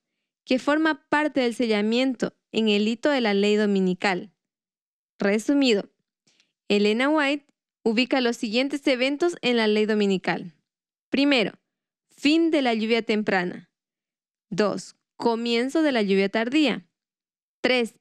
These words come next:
el comienzo del juicio de los vivos. Y cuarto, el descenso de Ap-, del ángel de Apocalipsis dieciocho. Estos eventos,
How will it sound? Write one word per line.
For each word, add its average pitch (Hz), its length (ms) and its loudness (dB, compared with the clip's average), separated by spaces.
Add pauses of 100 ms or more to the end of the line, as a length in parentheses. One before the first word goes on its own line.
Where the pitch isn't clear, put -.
(120)
el 214 220 -2
comienzo 254 720 0
del 226 160 0
juicio 247 420 0
de 208 120 2
los 208 220 -2
vivos. 240 540 0 (880)
Y 233 140 -2
cuarto, 254 500 -2 (400)
el 226 200 0
descenso 262 600 0
de 240 160 0
Ap-, 214 160 -6 (140)
del 208 380 -2
ángel 277 340 0
de 247 80 0
Apocalipsis 208 600 -2
dieciocho. 196 580 -2 (2000)
Estos 339 420 0
eventos, 247 680 0